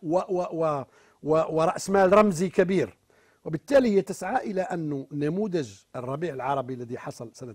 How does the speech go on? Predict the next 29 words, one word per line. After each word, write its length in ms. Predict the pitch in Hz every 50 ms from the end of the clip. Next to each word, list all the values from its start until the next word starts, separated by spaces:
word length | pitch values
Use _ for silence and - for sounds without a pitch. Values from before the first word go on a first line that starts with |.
| - -
ألفين 240 | 139 104 101 135 127
وحداش 360 | 113 90 117 135 120 107 - -
ألفين 200 | - 107 110 123
واثناش 400 | 123 - - 190 - - - - _ _ _ _ _ _ _ _ _ _
لا 200 | 151 156 143 127
يتكرر. 500 | 113 104 - - - 113 85 85 87 - _ _ _ _ _ _ _ _ _ _ _
إذا 180 | 151 147 165 202
كانوا 420 | 196 - 240 254 247 240 254 247 - - _ _ _ _ -
إخوانهم 600 | 156 - 143 180 190 180 160 143 117 101 107 107 123
وبنو 340 | - 147 143 156 165 170 170
جلدتهم 640 | 160 135 196 185 165 143 143 131 - 117 87 92 92 _ _ _
من 200 | - 143 147 175
نفس 240 | 185 170 - - 170
دينهم 480 | 165 151 175 165 151 135 110 98 101 101 _ _ _ _ _ _ _
وعرقهم 560 | 165 160 165 185 190 - - - 135 113 113
اللي 120 | 127 139 147
هو 160 | 151 160 170
أمريكا 400 | - 165 165 185 233 226 - 214
اللاتينية، 580 | 202 196 196 180 185 202 196 196 202 226 233 - _ _ _ _ _ _ _ _ _ _ _ _ _ -
أمريكا 380 | 170 165 175 202 226 - - 190
وحدها 400 | 185 208 190 175 156 156 143 151
سعت 320 | 147 - - 175 165 170 - -
ثلاث 300 | 165 165 196 196 - 185
مرات 360 | 170 156 170 180 180 - -
إلى 140 | 165 160 -
كسر 280 | - 202 165 - 165
موجات 380 | 156 151 143 135 127 160 - 156
الربيع 280 | 131 135 139 143 147
اللاتيني. 540 | 131 139 135 127 117 - - 104 90 - _